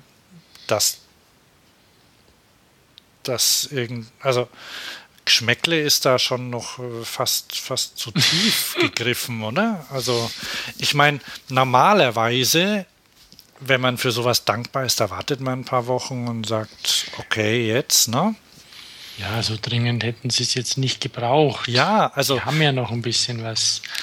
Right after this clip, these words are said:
Speaker 2: Und zur Not leiht ihnen die Kirche was.
Speaker 1: Ja, anderes Thema. Ja. <laughs> Auch spannend, aber gut, dass das, gut, dass da mal drüber gesprochen wird. Ne? <laughs> Ähm,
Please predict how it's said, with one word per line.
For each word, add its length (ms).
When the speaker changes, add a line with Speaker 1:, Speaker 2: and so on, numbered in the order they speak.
Speaker 2:
Und 140
zur 160
Not 400
leiht 300
ihnen 160
die 80
Kirche 440
was. 360
Speaker 1:
Ja, 280
anderes 420
Thema. 340
Ja. 260
<laughs> 20
Auch 360
spannend, 600
aber 180
gut, 300
dass 160
das, 300
gut, 260
dass 220
da 220
mal 280
drüber 280
gesprochen 560
wird. 240
Ne? 180
<laughs> 60
Ähm, 720